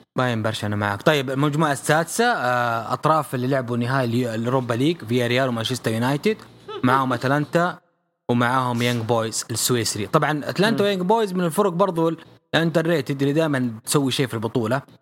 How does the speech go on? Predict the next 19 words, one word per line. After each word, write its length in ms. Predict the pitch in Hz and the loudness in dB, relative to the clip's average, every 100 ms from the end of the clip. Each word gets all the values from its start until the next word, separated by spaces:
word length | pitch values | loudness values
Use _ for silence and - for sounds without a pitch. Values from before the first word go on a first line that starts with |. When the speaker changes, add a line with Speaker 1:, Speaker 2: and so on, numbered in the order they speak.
| _ _ _ | _ _ _
Speaker 1:
آه، 220 | 117 123 120 | 0 2 2
فياريال 640 | 156 156 147 151 196 196 | 4 4 4 2 2 -2
حاليًا 420 | - 143 151 139 123 | 0 2 2 2 2
جاي، 560 | 143 156 208 180 123 | 4 4 2 0 0
آه، 240 | 117 113 110 | 0 -2 -4
كلحام 840 | - 120 113 107 107 113 151 135 | -2 0 0 -2 -2 0 2 4
اللقب 300 | 131 151 131 | 2 2 0
Speaker 2:
قوي. 100 | 117 | 2
Speaker 1:
أوروبا 260 | 123 123 110 | 0 0 0
ليج، 240 | 135 214 - - - - - - | 2 0 -4 -18 -20 -20 -20 -6
ومانشستر 480 | 165 190 185 220 - | 2 2 2 2 2
يونايتد 500 | 165 170 175 170 151 | 2 2 2 0 0
بقدوم 400 | 143 - 139 147 | 0 2 2 2
ال-، 420 | 127 117 113 110 107 - - _ | 2 2 0 0 -4 -14 -20 _
سانشو 440 | - 147 139 131 143 | 0 2 2 0 0
وفاران. 600 | 131 110 110 123 127 117 - - - | 0 0 0 2 0 -2 -6 -18 -2
كيف 160 | - 185 | 2 4
شايف 140 | 190 | 2
المجموعة؟ 500 | 143 131 117 107 104 | 2 0 0 -2 -2